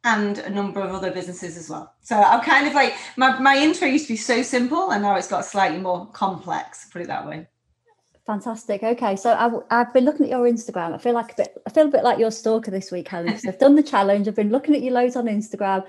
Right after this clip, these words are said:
Speaker 2: and I can totally see the Postergrid thing come up because your grid
Speaker 1: Yeah.
Speaker 2: on Instagram is, is, um, amazing. So that makes total sense.
Speaker 1: Yeah. So what, show-stopping grid, right? So
Speaker 2: Yeah.
Speaker 1: yeah, I'm really excited about that. So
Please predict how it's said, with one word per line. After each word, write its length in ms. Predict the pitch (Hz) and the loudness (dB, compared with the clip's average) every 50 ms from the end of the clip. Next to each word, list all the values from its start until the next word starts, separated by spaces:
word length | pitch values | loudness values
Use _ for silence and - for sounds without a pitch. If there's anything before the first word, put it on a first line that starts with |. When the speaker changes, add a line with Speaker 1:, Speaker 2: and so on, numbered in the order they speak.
| - _ _ _ _ - - | -12 _ _ _ _ -10 -6
Speaker 2:
and 100 | 202 208 | -6 -6
I 60 | 196 | -4
can 140 | 196 220 214 | -4 -4 -2
totally 300 | 247 233 - 214 226 226 | -2 -2 -2 -2 -4 -2
see 240 | - 247 233 226 | 0 0 0 0
the 100 | 214 - | -2 -6
Postergrid 680 | - 220 233 247 233 - 240 233 233 240 240 240 240 - | -2 0 0 0 0 -2 -4 -2 0 2 0 0 0 -2
thing 200 | 262 247 247 247 | -2 0 0 0
come 160 | 247 254 240 | -2 -2 -2
up 180 | 254 302 302 - | -2 -2 -2 -4
because 300 | 247 233 - 220 196 - | -6 -6 -6 -8 -6 -8
your 80 | 214 202 | -6 -2
grid 300 | - 233 208 175 160 180 | -2 0 0 0 0 -2
Speaker 1:
Yeah. 240 | 180 175 175 - - | -2 -2 -4 -6 -8
Speaker 2:
on 60 | 190 | -12
Instagram 500 | 196 196 185 - - - 165 160 170 170 | -14 -14 -16 -16 -14 -12 -10 -8 -8 -10
is, 280 | 170 165 - - _ _ _ | -10 -12 -16 -20 _ _ _
is, 300 | 175 180 170 165 - - - - | -10 -10 -10 -12 -16 -18 -14 -10
um, 220 | 170 170 170 - | -10 -8 -8 -8
amazing. 580 | - 196 220 247 254 240 220 - - - - - | -6 -4 -2 -2 -2 -2 -4 -8 -12 -14 -14 -14
So 300 | - - 196 180 175 175 - _ _ _ _ _ _ _ _ _ - | -10 -8 -6 -6 -6 -8 -10 _ _ _ _ _ _ _ _ _ -8
that 160 | 196 - - | -8 -6 -6
makes 240 | 180 185 - - - | -8 -10 -12 -14 -16
total 300 | - - 190 180 - 180 | -14 -12 -12 -10 -12 -10
sense. 500 | - - 262 294 233 170 156 - - - _ _ - _ _ _ | -4 -2 -2 -2 -2 -4 -8 -12 -18 -20 _ _ -20 _ _ _
Speaker 1:
Yeah. 420 | 202 202 196 180 156 156 - - - | -6 -4 -2 -2 -4 -4 -8 -12 -12
So 160 | - - 180 | -8 -6 -2
what, 220 | 190 190 190 196 - | -2 0 -2 0 0
show-stopping 580 | - 233 220 226 - 214 208 202 220 202 190 | 0 0 0 0 -2 -4 -4 -4 -4 -6 -4
grid, 220 | 190 185 175 - - | -2 -2 -2 -2 -2
right? 400 | - 214 247 269 247 - - - | -2 -2 -2 -4 -4 -8 -14 -8
So 120 | - - | -2 0
Speaker 2:
Yeah. 120 | 277 294 320 | 2 2 4
Speaker 1:
yeah, 200 | 311 247 175 - | 2 2 0 -2
I'm 60 | 202 | -2
really 180 | 226 226 220 208 | -2 -2 -2 -2
excited 320 | - - - 202 196 175 | -2 0 0 2 2 2
about 140 | - 202 208 | 2 2 4
that. 200 | 202 180 - - | 4 2 2 0
So 220 | - 220 214 202 | -4 -4 -4 -4